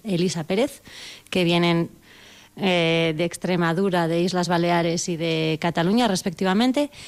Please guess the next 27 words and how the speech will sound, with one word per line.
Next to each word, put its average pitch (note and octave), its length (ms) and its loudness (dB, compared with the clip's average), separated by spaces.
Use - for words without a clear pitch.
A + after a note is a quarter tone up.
Y A#3+ 220 2
luego, A3 500 2
eh, F#3 260 0
compiten G3 480 0
contra G#3+ 460 2
Alina F3+ 260 2
Arnasco, G3+ 480 0
que A3 120 0
viene G3+ 220 2
de G3+ 60 0
Bielorrusia, A#3 800 -2
o F3+ 160 0
Lena F3+ 300 2
Diachenko, A3+ 640 2
que F#3+ 100 0
viene F3+ 220 2
de F3+ 80 2
Ucrania. G#3+ 380 2
Estas F3+ 240 -2
dos F#3 180 0
están F3+ 320 0
jugándose F3+ 480 -2
ahora F3 160 0
mismo F3+ 380 2
a F3 40 2
nivel F3 220 2
internacional F3 840 0